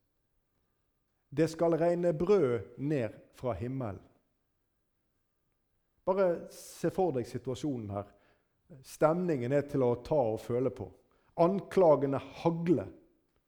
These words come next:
Folk er i dødsangst. De ser ingen redning. Det er ikke bare en sånn liten problematisk situasjon. Det er om et, det handler om et være eller ikke være.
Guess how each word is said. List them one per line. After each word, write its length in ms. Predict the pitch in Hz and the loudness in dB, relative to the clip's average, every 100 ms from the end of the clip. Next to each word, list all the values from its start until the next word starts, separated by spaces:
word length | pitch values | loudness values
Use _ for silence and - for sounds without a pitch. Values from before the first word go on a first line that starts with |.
| _ _ _ _ _ _ _ _ _ | _ _ _ _ _ _ _ _ _
Folk 360 | - 220 214 170 | 8 10 10 6
er 480 | 160 151 143 - - | 6 6 2 -4 -2
i 80 | 190 | 0
dødsangst. 960 | 147 214 214 - - - 127 117 - - | 4 2 2 -10 -8 -2 -2 -4 -12 -2
De 160 | 151 190 | 0 0
ser 400 | - 214 214 - | 4 2 2 0
ingen 520 | 247 262 277 220 170 170 151 | 2 2 4 4 2 0 4
redning. 480 | 170 185 196 123 95 - _ _ _ _ _ _ _ _ _ _ _ _ 214 | 4 4 0 -2 -4 -14 _ _ _ _ _ _ _ _ _ _ _ _ 4
Det 60 | |
er 80 | 220 | 6
ikke 80 | 208 | 6
bare 220 | 233 254 233 - - - | 8 8 6 2 -4 0
en 80 | 208 | 4
sånn 180 | 240 202 - - | 2 0 -8 -2
liten 600 | 180 196 233 - 196 220 180 - | 4 4 4 0 -2 0 -2 2
problematisk 640 | 196 190 202 196 190 147 - 175 | 6 6 8 6 4 -2 -2 -4
situasjon. 540 | 175 180 196 170 113 101 - - | 0 0 4 4 4 -6 -16 4
Det 140 | 202 | 6
er 80 | 208 | 6
om 140 | 233 220 | 6 4
et, 140 | - - - _ | 2 -8 -20 _
det 80 | 180 | 4
handler 220 | 202 226 | 6 6
om 80 | 226 | 6
et 120 | 214 185 143 | 4 4 6
være 440 | 190 233 196 156 143 - - | 10 10 8 4 4 -4 8
eller 220 | 190 196 | 8 8
ikke 220 | 196 - 208 | 4 0 2
være. 320 | 139 120 | 2 0